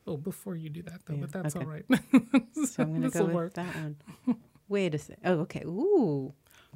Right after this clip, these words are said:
Speaker 1: Oh, isn't that interesting? Okay,
Speaker 2: Yeah.
Speaker 1: so what we have at this time is the Page of Wands. No, these have been well shuffled, <laughs> but if you recall the last time we got King of Wands, this is Page of Wands.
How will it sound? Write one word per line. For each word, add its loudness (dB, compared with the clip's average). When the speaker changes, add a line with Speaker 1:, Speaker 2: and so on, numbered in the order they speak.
Speaker 1:
Oh, 4
isn't 0
that -2
interesting? -6
Okay, 2
Speaker 2:
Yeah. 0
Speaker 1:
so 0
what 0
we 0
have 0
at -4
this -2
time 0
is -4
the -4
Page -2
of -4
Wands. -2
No, 0
these -2
have -2
been 4
well -2
shuffled, -2
<laughs> -4
but 2
if 0
you 4
recall 4
the 2
last -2
time 2
we 2
got -2
King 4
of 2
Wands, -2
this -4
is -2
Page -2
of -4
Wands. -4